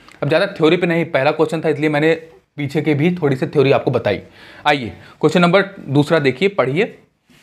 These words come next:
और करने का प्रयास करिए। Question number टू एक बार read करिए, क्या कहता है question number two? Question कहता है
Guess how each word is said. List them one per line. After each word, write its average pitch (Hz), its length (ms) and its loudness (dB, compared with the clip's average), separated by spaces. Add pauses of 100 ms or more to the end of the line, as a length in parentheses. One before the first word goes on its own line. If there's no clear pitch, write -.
(340)
और - 440 -6
करने 143 220 2
का 185 80 -8
प्रयास 123 260 -2
करिए। 117 240 -6 (880)
Question 151 240 0
number 143 180 2
टू 117 200 -4 (1080)
एक 135 120 2
बार 131 120 0
read 139 220 -4
करिए, 143 380 -2 (400)
क्या 151 120 0
कहता 117 260 -6
है 113 80 -6
question 110 200 -6
number 104 200 0
two? 113 120 -4 (2250)
Question 165 300 2
कहता 156 320 0
है 180 380 -6